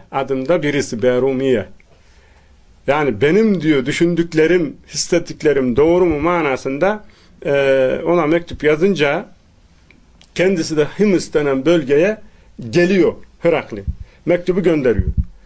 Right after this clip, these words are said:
Henüz o Hımıs'tan dönmeden mektubun cevabı geliyor. "Evet," diyor, e, "senin," diyor,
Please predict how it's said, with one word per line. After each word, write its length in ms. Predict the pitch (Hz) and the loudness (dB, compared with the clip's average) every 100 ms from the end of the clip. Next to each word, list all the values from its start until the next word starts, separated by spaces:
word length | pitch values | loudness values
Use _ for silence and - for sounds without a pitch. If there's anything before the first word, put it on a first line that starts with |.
| _ - _ | _ -20 _
Henüz 380 | - 262 214 180 | 0 2 2 0
o 180 | 190 175 | 0 0
Hımıs'tan 680 | - 226 190 - 151 139 | 0 0 0 -2 -4 0
dönmeden 640 | 143 202 165 139 127 196 214 - - - 226 208 - | 0 0 0 -2 -2 -2 -4 -6 -8 -16 -18 -12 -4
mektubun 540 | 151 196 - 165 135 | 0 0 -2 -2 0
cevabı 440 | 113 156 160 143 120 | 0 0 0 -2 -2
geliyor. 500 | 147 156 165 202 214 - - - | -2 2 2 2 0 -4 -4 -2
"Evet," 260 | 175 170 - - | 2 2 0 -8
diyor, 420 | 131 139 175 254 - - - - | -2 0 0 -2 -14 -20 -20 -8
e, 580 | 139 135 135 131 131 127 - - - - - - - - | -2 0 2 2 0 -2 -6 -18 -20 -20 -20 -20 -20 -18
"senin," 460 | - 165 165 139 120 | -6 -2 0 0 -2
diyor, 320 | 123 147 | 2 2